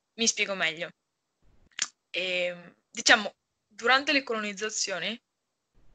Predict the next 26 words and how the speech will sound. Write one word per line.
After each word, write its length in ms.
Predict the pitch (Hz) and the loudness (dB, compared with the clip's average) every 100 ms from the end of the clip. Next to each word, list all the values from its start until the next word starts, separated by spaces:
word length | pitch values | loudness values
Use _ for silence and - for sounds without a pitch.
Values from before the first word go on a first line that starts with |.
| - | -4
eh, 320 | 185 180 175 | 4 6 4
cosa 200 | - - | 0 -4
è 20 | |
successo? 680 | 208 - - 190 - - - - | -2 0 4 4 4 0 -2 -10
Le, 760 | - 202 202 190 185 180 180 180 - _ _ _ _ | -10 -6 -2 0 2 2 0 -6 -14 _ _ _ _
le, 300 | - 202 190 _ _ _ | -2 0 0 _ _ _
le 180 | 214 208 | 4 10
navi 360 | 202 226 233 | 12 10 8
che 120 | 220 220 | 2 2
erano 300 | 208 202 - | 2 -2 -6
cariche 380 | - 202 208 220 | 4 4 4 -6
di 80 | 202 | -8
soldati, 440 | - 226 214 214 | -6 0 0 0
eccetera, 440 | 277 269 214 240 269 | -2 0 0 0 0
sono 180 | 240 | 0
arrivate 500 | 202 285 262 - 226 - - - - _ - | 4 4 4 4 0 0 -8 -10 -12 _ 4
e 680 | 233 214 196 185 175 170 - _ _ _ _ _ - - | 6 6 4 0 -2 -6 -10 _ _ _ _ _ -20 -6
erano, 680 | 226 226 214 202 196 190 - - - - _ | 0 0 0 -4 -6 -8 -12 -20 -20 -20 _
diciamo 340 | - 196 196 | -8 -8 -8
così, 260 | 190 196 202 _ _ | -10 -10 -10 _ _
popolate 840 | - 202 220 233 202 - 214 254 - _ _ | -12 -4 6 10 8 6 -4 -4 -12 _ _
da 500 | - 190 196 190 190 | -20 -6 0 2 2
nient'altro 760 | 190 202 202 208 196 196 196 190 - | -2 -8 -2 4 4 2 -8 -8 -10
che 440 | - 196 190 180 _ - | -6 -4 -2 -4 _ 2
ex 300 | 214 214 - | 2 4 2
carcerati, 920 | 196 185 - 208 233 240 - 247 233 | 2 2 0 6 8 6 2 -8 -8